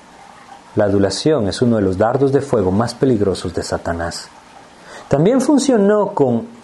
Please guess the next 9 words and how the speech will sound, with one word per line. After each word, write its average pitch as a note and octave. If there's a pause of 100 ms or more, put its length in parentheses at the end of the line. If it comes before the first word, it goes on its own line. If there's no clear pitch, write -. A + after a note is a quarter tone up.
Aarón D3+
y F#3
María, F3 (460)
hermanos C#3
de C#3+
Moisés. C#3 (640)
Números, C#3
capítulo A2
doce, E3+